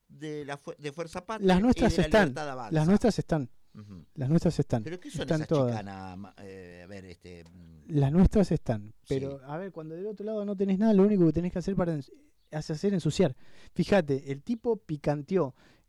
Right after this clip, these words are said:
Speaker 2: cuando estaba Karen de candidata, que si quería ir al debate, que la desafió, que era una modelo, que no tenía nada de contenido. Cuando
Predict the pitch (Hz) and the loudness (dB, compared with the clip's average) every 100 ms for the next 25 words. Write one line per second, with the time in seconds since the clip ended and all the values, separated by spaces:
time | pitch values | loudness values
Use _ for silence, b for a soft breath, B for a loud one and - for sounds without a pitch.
0 | _ - 147 139 127 - 180 156 131 170 | _ 2 2 2 -2 0 2 2 4 6
1 | 147 131 127 127 131 131 135 147 165 180 | 6 4 0 -2 0 2 4 6 6 4
2 | 139 - 127 135 143 147 139 147 143 127 | 2 0 0 2 4 4 4 4 2 2
3 | 127 151 190 196 - 143 120 120 120 135 | 2 6 6 4 0 -2 -2 -4 -4 -8
4 | - 180 208 214 175 139 135 127 123 131 | 0 6 8 6 6 2 2 -2 0 4
5 | 185 196 185 151 139 147 139 139 147 147 | 6 8 8 6 2 0 2 2 4 4
6 | 143 139 139 151 208 208 156 139 139 135 | 4 2 4 4 6 4 2 -2 -2 -6